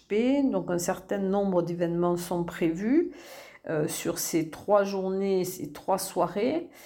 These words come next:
Euh, il y aura des animations qui sont, euh, organisées, euh, de manière à faire découvrir l'histoire du régiment et des hussards. Il y aura trois spectacles nocturnes.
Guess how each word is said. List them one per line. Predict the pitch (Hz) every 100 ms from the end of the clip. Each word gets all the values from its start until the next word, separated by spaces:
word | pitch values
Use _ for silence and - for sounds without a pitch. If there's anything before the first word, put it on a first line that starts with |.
| - - - - -
Euh, | 170 165 165 165 - _
il | 170
y | 165
aura | 175
des | 180 170
animations | 175 175 170 165 165 - 196 233
qui | 247 190
sont, | - 175 170 165 160
euh, | 151 156 151 - - - - -
organisées, | 180 180 175 175 165 160 196 226 302 285 - - - - - - -
euh, | 165 165 160
de | 170
manière | 185 185 190
à | 170
faire | 185 180
découvrir | 185 185 214 196 220 196
l'histoire | 185 180 - - 196 185 180 165
du | 160 160 160
régiment | 160 180 185 180 175 170 - -
et | 208
des | 185 175
hussards. | 170 156 - 202 294 349 - _ - _
Il | 175
y |
aura | 180 170
trois | - 214
spectacles | 214 202 196 - 180 175 165
nocturnes. | 160 160 - - 208 247 277 294 320